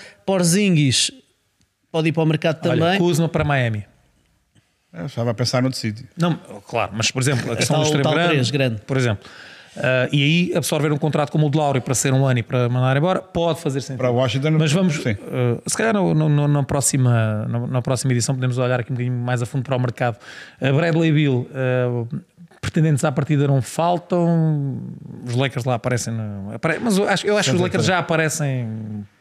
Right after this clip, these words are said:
Speaker 2: porque sim. Quando há um jogador que diz que quer sair, <laughs> estão lá os Lakers, eu acho.
Speaker 3: É, é amigo do LeBron?
Speaker 2: Ah, não sei, não sei, não sei se são amigos de casa. Onde é que vocês acham que ele pode cair?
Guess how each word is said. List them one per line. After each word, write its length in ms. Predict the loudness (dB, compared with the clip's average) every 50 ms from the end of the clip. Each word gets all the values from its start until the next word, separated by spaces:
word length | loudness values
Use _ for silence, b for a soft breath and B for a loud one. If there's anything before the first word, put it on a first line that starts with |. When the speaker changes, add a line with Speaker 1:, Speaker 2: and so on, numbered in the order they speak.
| _ _
Speaker 2:
porque 220 | -4 -4 -4 -2 -2
sim. 300 | -2 -2 -2 -2 -2 -4
Quando 220 | -2 0 2 2
há 40 | 2 2
um 40 | 2
jogador 220 | 0 0 0 0
que 140 | -2 -2 -2
diz 160 | 0 0 0 -2
que 60 | -2
quer 180 | -2 -2 -2
sair, 260 | -2 -2 0 0 0 -2 -2 -2 -2
<laughs> 120 | -4 -4 -2
estão 280 | -2 -2 0 0 -2 -4 -2
lá 80 | -2 -2
os 60 | 0
Lakers, 280 | 0 -2 -2 -4 -4 -2
eu 80 | 0
acho. 160 | 0 0 0
Speaker 3:
É, 120 | 0 -2 0
é 140 | 2 2 2
amigo 200 | 2 2 2 2
do 120 | 2 2
LeBron? 280 | 2 2 2 0 0 -2 -2
Speaker 2:
Ah, 680 | -2 -2 0 0 2 2 2 0 0 0 -2 -2 -4 -6 -2
não 140 | 0 0 0
sei, 220 | 0 -2 -6 -10 -10 -12 -14
não 140 | -14 -14 -14
sei, 160 | -14 -16 -20 -20 -18 -16 -14
não 120 | -12 -12
sei 120 | -12 -12 -12
se 60 | -12
são 120 | -10 -10 -8
amigos 240 | -8 -8 -10 -10 -14
de 60 | -18 -14
casa. 260 | -14 -12 -12 -14 -16 b b b b
Onde 200 | -2 0 0 0
é 20 | 0
que 80 | -2
vocês 340 | -2 -4 -2 -2 -2 -2 0
acham 220 | 0 -2 -2 -4 -4
que 60 | -2 -2
ele 60 | -4 -2
pode 280 | -2 -2 -2 -2 -2 -2 -4 -4 -4 -4 -4 -6 -6 -8 -8 -10 -10 -10 _
cair? 360 | -2 0 2 2 2 2 2